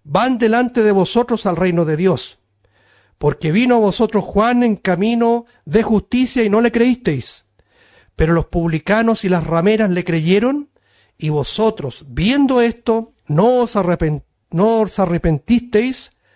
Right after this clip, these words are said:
después para creerle". Bueno,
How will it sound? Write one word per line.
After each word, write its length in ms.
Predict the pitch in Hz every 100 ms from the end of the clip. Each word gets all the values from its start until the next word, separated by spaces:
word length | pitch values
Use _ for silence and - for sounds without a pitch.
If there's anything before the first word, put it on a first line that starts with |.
| _ _ _ _ _
después 800 | 143 156 - 185 196 208 - - _ _ _ _ _
para 240 | 165 160
creerle". 480 | - 143 131 - - - _ _ _ _ _ _ _ _ _ _ _ _ _ _ _ - _ _ -
Bueno, 260 | 180 254